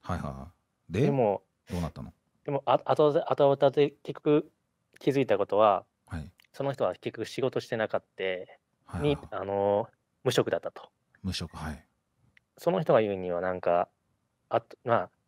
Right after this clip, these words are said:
Speaker 2: 僕と最初に会った時はまだやってたっ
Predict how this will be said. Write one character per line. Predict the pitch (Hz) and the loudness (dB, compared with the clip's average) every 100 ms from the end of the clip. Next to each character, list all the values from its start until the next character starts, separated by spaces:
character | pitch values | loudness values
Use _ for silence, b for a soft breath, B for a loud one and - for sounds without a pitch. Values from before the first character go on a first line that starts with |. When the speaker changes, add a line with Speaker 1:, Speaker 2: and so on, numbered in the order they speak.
| _ b _ _ _ - | _ b _ _ _ -2
Speaker 2:
僕 | 127 175 170 | 4 6 6
と | 165 | 4
最 | 165 | 4
初 | 160 | 2
に | 170 | 2
会 | 170 | 0
っ | |
た | 165 | -2
時 | 170 - - 175 | -8 -10 -4 2
は | 185 175 110 - _ _ | 6 8 6 0 _ _
ま | - | -6
だ | 113 | -6
や | 92 95 | -4 -4
っ | |
て | - 104 | -6 -10
た | |
っ | 92 | -10